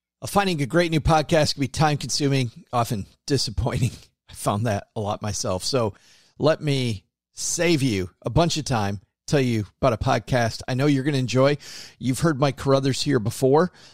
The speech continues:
and his podcast is called Something You Should Know. Every episode of Something You Should Know, just like when you've heard Mike do interviews for us here at Stacking Benjamins,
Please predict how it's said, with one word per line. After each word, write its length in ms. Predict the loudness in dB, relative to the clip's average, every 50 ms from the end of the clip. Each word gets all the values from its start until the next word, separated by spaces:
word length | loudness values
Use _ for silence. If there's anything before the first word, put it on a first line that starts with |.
| -16 -8
and 180 | -4 -2 -2 -2
his 120 | -2 -2
podcast 540 | 0 2 2 2 2 2 0 0 0 0 -4
is 80 | -6
called 260 | -4 -2 -2 -2 -2 -2
Something 540 | -2 -2 -2 -2 -2 -2 -2 -4 -2 -2
You 120 | -2 -2 -2
Should 260 | -2 -2 -2 -2 -2
Know. 220 | -2 -2 -2 -2 0
Every 260 | 2 2 4 4 4
episode 380 | 4 4 2 0 0 0 0 0
of 80 | -2 -2
Something 340 | -2 -2 -2 -2 -2 -2
You 80 | -2 -2
Should 240 | -2 -2 -4 -2 -2
Know, 280 | 0 2 2 2 2 0 -2 -8 -18 -20 -20 -20 -14
just 340 | -8 -2 2 2 2 2 2
like 180 | 0 -2 0 0
when 100 | 0 0
you've 140 | 0 0 2
heard 180 | 0 0 2 2
Mike 220 | 0 0 -2 -2
do 160 | -2 0 0
interviews 540 | 0 0 -2 -2 -2 -2 -2 -2 -2 -4 -6
for 240 | -6 -2 -2 -2 0 2
us 220 | 2 2 2 0 -2
here 360 | -2 -2 -2 -2 -2 -4 -6 -6
at 180 | -6 -6 -4
Stacking 380 | -4 -4 -4 -4 -4 -4 -4 -4
Benjamins, 500 | -2 -2 -2 -2 -2 0 0 -2 -2 -6